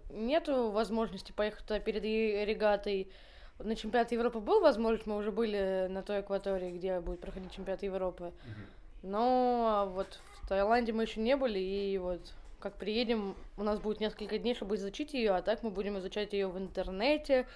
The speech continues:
Speaker 2: Мгм.
Speaker 1: смотреть, э, предыдущие регаты, которые там были, ветер, какие там заходы, температура.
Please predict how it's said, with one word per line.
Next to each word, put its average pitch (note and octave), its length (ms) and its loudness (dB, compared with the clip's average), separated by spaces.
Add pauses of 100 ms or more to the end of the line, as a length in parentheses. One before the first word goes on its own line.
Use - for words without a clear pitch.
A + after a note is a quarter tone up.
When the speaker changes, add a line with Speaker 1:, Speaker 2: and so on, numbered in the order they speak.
(120)
Speaker 2:
Мгм. - 180 -12
Speaker 1:
смотреть, A3 640 0 (100)
э, F#3+ 260 -2
предыдущие G3 1080 -2
регаты, G3+ 400 2
которые B3+ 300 0
там B3 220 0
были, A#3 440 2 (260)
ветер, B3+ 460 2
какие A3 260 -4
там G3+ 220 -2
заходы, A#3+ 880 4
температура. A3 1300 2